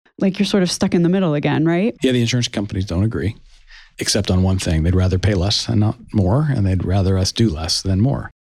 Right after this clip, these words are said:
Speaker 2: which is actually pretty valid. So again, I think it's important to have them early in the partnership. Regionally, they're completely different,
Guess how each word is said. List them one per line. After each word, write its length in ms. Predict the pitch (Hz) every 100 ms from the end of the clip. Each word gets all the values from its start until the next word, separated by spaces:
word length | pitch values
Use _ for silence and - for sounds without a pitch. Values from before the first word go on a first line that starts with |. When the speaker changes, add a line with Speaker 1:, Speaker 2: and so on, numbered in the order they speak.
| 117
Speaker 2:
which 200 | 120 139
is 100 | 131
actually 360 | 127 - 117 - - - -
pretty 220 | 123 110
valid. 480 | 104 92 76 67 - - - -
So 320 | - 117 120
again, 500 | 120 110 107 98 92 -
I 100 | 123
think 180 | 127 117
it's 120 | 113
important 460 | 101 98 110 107 92
to 60 |
have 180 | 98 92
them 320 | 98 87 90 -
early 360 | 107 117 131 123
in 100 | 110
the 80 |
partnership. 580 | 98 113 - 127 - 135 - -
Regionally, 500 | 110 123 120 120 110
they're 200 | 98 92
completely 560 | - 107 98 101 101
different, 480 | 95 101 - 95 -